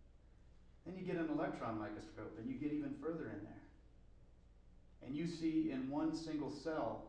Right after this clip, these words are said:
little factories with irreducible complexity.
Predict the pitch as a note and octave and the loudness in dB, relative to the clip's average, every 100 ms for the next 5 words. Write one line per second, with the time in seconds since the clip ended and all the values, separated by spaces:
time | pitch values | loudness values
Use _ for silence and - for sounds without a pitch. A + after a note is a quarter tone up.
0 | - D#3 D#3 - - E3 - A2+ F#2+ A2+ | -2 2 2 0 -2 -2 -2 -6 -8 -10
1 | - - - - - - - - - - | -12 -14 -16 -18 -20 -20 -20 -18 -18 -18
2 | - - - C#3 - D#3+ F#3 E3 D#3+ D#3+ | -18 -18 -10 -8 0 6 8 6 4 2
3 | - C#3+ D3 D3 D3 D3 C#3+ - A#2+ | 2 0 -2 0 0 0 0 -2 -6